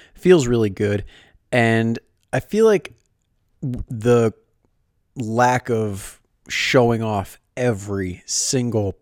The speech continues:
point, every checkpoint, every single weigh-in, all that crap,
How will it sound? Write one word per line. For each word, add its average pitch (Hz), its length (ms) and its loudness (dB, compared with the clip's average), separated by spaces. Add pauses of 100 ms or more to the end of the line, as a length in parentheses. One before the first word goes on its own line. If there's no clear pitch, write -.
point, 113 440 2
every 120 260 0
checkpoint, - 720 -4
every 123 220 -2
single 110 340 -2
weigh-in, 101 540 -2
all 123 260 2
that 110 240 0
crap, 98 420 -4